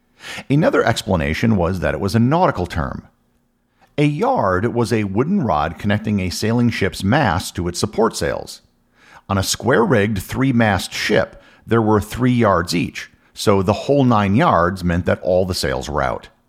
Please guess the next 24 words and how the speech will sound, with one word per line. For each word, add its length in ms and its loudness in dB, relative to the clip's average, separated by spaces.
As 140 0
part 220 0
of 100 -4
his 160 0
request, 440 0
the 120 -2
Oxford 420 2
English 320 0
Dictionary 500 0
published 360 -4
a 60 -2
supplement 460 -2
to 60 -8
the 80 -4
phrase, 480 0
which 300 0
put 220 0
the 120 -2
origin 560 0
of 180 -2
the 60 2
whole 320 -2
nine 300 0
yards 560 0